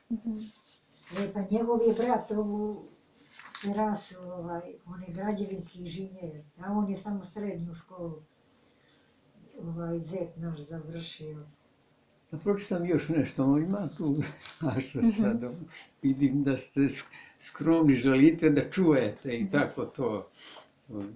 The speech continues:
Speaker 3: da kaže, piše ženidba,
Speaker 1: Mhm.
Speaker 3: da se oženi. Nema došlo vreme da se oženi. Pa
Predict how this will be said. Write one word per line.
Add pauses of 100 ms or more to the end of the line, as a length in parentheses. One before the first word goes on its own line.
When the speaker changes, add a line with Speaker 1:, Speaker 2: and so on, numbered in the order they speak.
(340)
Speaker 3:
da (140)
kaže, (1160)
piše
ženidba, (480)
Speaker 1:
Mhm.
Speaker 3:
da
se
oženi.
Nema (120)
došlo
vreme (380)
da
se
oženi. (560)
Pa